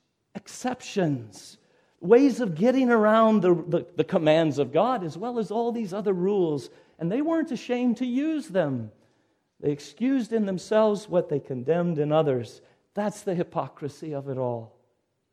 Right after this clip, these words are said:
You would expect that they do all that they tell you to do.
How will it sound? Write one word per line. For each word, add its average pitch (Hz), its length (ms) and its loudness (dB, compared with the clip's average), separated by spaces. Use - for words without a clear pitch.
You 349 200 6
would 320 80 4
expect - 560 -6
that 233 180 -4
they 294 220 6
do 208 320 2
all 247 280 6
that 262 140 -6
they 277 120 -4
tell 285 280 -2
you 339 260 6
to 294 160 -2
do. 147 440 2